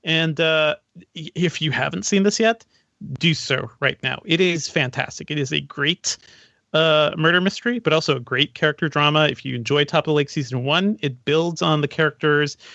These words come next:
uh, specifically Elizabeth Moss's, uh, detective character, who is, you know, even, like, in a way, like, she is kind of broken and just trying to put herself together in the season. And it's just really heartening.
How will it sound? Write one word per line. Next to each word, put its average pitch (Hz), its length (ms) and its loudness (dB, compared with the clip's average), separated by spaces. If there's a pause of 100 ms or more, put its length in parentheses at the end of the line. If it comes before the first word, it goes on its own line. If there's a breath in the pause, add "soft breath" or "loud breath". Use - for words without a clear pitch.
(200 loud breath)
uh, 151 380 4
specifically 151 920 -2
Elizabeth 139 460 0
Moss's, 143 500 0
uh, 131 160 4
detective 131 560 -2
character, 127 540 -4 (300 loud breath)
who 180 280 0
is, 175 480 0 (380)
you 170 140 0
know, 208 200 4
even, 214 400 2 (220)
like, 165 240 0
in 170 340 -2
a 180 60 2
way, 185 160 4
like, 160 140 2
she 202 300 0
is 151 260 0
kind 170 280 -4
of 135 300 -2 (340 soft breath)
broken 151 440 0
and 139 120 2
just 139 120 -2
trying 156 160 0
to 143 60 0
put - 240 -4
herself 147 360 0
together 131 540 0 (160)
in 151 140 0
the 135 80 2
season. 135 420 0
And 131 100 2
it's 139 120 2
just 165 160 -2
really 160 440 2
heartening. 139 560 2